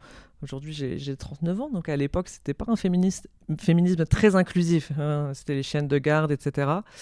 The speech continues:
Et, euh, il y avait quelque chose qui me dérangeait énormément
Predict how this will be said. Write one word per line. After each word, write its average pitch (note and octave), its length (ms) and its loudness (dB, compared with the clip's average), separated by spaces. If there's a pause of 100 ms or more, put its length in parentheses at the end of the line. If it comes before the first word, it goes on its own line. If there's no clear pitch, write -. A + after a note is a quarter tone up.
(560)
Et, F#3 400 8
euh, D3 260 8
il C#3+ 120 4
y D3 100 6
avait D#3 480 8
quelque D3 180 2
chose - 220 -2
qui - 120 -4
me C#3 140 2
dérangeait D3 600 2
énormément F3+ 880 4